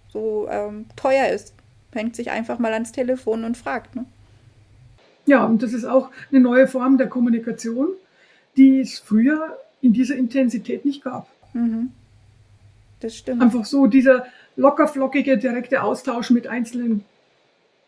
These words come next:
Speaker 2: Stakeholdern, wie es so schön heißt.
Speaker 1: Mhm. <laughs> Ja.
Speaker 2: Ja, also schön unprätentiös,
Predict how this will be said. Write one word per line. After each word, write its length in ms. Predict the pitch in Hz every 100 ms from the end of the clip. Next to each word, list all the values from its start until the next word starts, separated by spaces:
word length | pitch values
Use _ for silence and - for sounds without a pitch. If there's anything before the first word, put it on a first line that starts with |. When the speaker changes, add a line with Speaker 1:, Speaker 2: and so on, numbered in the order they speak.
| _ _ _
Speaker 2:
Stakeholdern, 720 | - - 233 - - - 190 240
wie 80 |
es 100 | 240
so 60 | 226
schön 240 | - 214
heißt. 280 | 190 - - _ _ _ _ _
Speaker 1:
Mhm. 280 | 233 254 254 -
<laughs> 40 | _ _
Ja. 280 | 277 269 254 - 294 208 - _ _ _ _ -
Speaker 2:
Ja, 300 | 302 320 -
also 220 | 277 269 - - -
schön 320 | - 285 254
unprätentiös, 1040 | 330 339 311 311 277 226 262 254 254 -